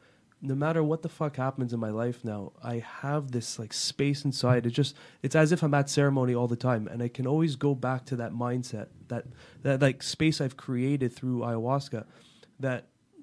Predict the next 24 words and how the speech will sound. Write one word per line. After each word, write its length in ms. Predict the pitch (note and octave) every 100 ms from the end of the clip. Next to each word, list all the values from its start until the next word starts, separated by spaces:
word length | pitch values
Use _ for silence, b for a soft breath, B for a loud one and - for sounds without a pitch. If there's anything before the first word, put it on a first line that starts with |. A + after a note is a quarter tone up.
| - -
everything 380 | E3+ E3+ D#3+ D3+
can 100 | C#3+
get 160 | C#3
so 260 | - - D#3+
intense. 360 | D3+ C#3+ D3
I 40 | C3+
can 120 | C3+
feel 220 | C3 C#3+
anxious. 340 | C3+ D3 C#3+ -
I 60 |
can 100 | B2+
feel 400 | B2+ C#3 B2+ A2+ -
everything, 460 | E3 D#3+ C#3+ A#2+
but 180 | A#2 A#2
I 120 | B2
know 500 | B2 C3 C#3+ D#3+ D3+
at 140 | - B2+
the 80 | A#2
core 340 | - - C#3
that 120 | A#2
everything's 340 | A2+ B2+ B2+ A#2
gonna 140 | A#2
be 120 | A2+ B2
okay. 340 | A2 B2 A#2